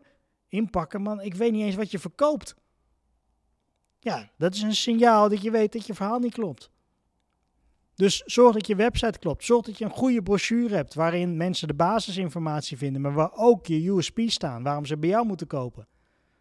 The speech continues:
Hè, je unique selling points. Waarom moeten ze bij jou zijn?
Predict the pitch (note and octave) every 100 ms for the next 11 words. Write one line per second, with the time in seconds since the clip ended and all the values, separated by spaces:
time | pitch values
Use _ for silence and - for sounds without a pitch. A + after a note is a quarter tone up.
0 | _ _ _ F#3 G#3 D3 C#3+ F3+ E3+ -
1 | G#3+ G#3+ F3+ G3+ C#3+ A#2 - - _ _
2 | _ _ _ _ _ _ _ _ _ D3+
3 | F3 F3 F3+ F3+ F3+ G3 A3 A#3 E3 A#2
4 | G2+